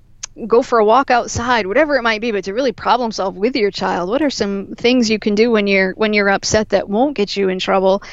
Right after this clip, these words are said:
And even write down a list and hang it on his wall if you have to, but to make sure that he has the tools that he needs and he knows how to access them, and at the very least that he can a-, knows it's okay to ask for help before he gets in trouble.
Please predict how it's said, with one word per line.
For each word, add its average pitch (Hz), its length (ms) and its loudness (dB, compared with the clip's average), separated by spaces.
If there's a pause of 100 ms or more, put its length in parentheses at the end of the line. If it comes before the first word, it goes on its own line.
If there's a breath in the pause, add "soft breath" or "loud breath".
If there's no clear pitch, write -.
(240 loud breath)
And 202 120 2
even 262 200 4
write 220 200 2
down 226 220 0
a 202 60 -2
list 208 340 0
and 175 100 -12
hang 202 200 -4
it 226 80 -4
on 214 120 -2
his 208 140 -6
wall 214 280 2
if 190 120 -6
you 180 80 -6
have 180 280 -4
to, 175 140 -6
but 175 160 -6
to - 80 -10
make 240 160 -4
sure 233 200 2
that 214 120 2
he 196 360 -8 (260 loud breath)
has 226 300 0
the 214 100 2
tools 233 380 2
that 220 120 0
he 220 120 0
needs 214 320 -2
and 190 100 -4
he 190 60 -6
knows 208 220 0
how 226 120 2
to 208 60 2
access 202 560 -2
them, 214 180 -4
and 190 80 -6
at 175 140 -6
the 190 80 -4
very 208 320 2
least 190 320 -2
that 165 260 -4 (220 loud breath)
he 233 100 -2
can 202 260 -2
a-, 196 220 0
knows 208 240 -2
it's 196 140 -2
okay 185 240 2
to 185 60 4
ask 180 280 -2
for 180 140 -8
help 170 260 -4
before 180 320 -8
he 175 100 -6
gets 170 200 -8
in 180 80 -8
trouble. 185 360 -2